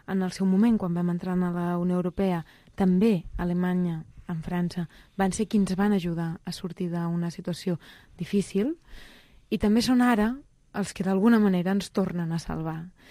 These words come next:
Potser fa una mica de mal pensar que som els nens tontos.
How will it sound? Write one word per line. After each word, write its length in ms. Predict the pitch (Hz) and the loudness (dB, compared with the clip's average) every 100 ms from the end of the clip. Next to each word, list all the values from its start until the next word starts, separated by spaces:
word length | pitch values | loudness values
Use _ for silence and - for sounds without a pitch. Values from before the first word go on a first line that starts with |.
| - - - - | -20 -20 -20 -8
Potser 200 | - 233 | -4 0
fa 80 | 277 | 2
una 140 | 320 | 6
mica 220 | 262 226 196 | 6 6 4
de 80 | |
mal 200 | 185 190 | 4 2
pensar 300 | - 175 190 | 2 -2 0
que 100 | 160 | 0
som 140 | 180 180 | 2 2
els 140 | 180 | 0
nens 260 | 185 175 - | -2 -4 -2
tontos. 540 | 277 294 180 165 - | -2 0 -2 -6 -14